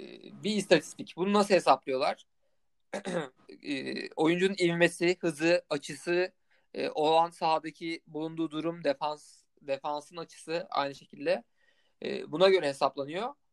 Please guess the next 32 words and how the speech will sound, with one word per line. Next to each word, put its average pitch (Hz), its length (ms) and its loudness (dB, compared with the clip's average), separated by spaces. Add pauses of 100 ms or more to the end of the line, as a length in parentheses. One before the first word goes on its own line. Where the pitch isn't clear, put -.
(540)
E, 139 420 2
Aaron 202 180 2
Jones 240 340 2
da, 247 260 0 (200)
e, 147 300 -12
beklenen 185 480 2
ya-, 202 280 2
yardın 156 580 4 (180)
her 170 240 0
oyunda, 147 520 -4
oyun 175 300 -6
başı 175 260 -8
neredeyse 196 520 0
bir 185 80 -8
yard, 190 300 4 (640)
e, - 40 -14 (340)
yani 143 220 -4
sıfır 180 420 -4
yedi 180 240 4
ile 180 220 2
bir 170 60 -8
yard 165 280 10
arasında 147 460 -6
bir, 156 180 -10 (400)
e, 147 80 -2
istatistikle - 760 -6
üzerine 175 340 0
koyarak 175 460 8 (440)
yard 131 300 -2
kazanıyor. 117 360 -14 (680)
Ki, 202 340 -12 (100)
e, - 40 -20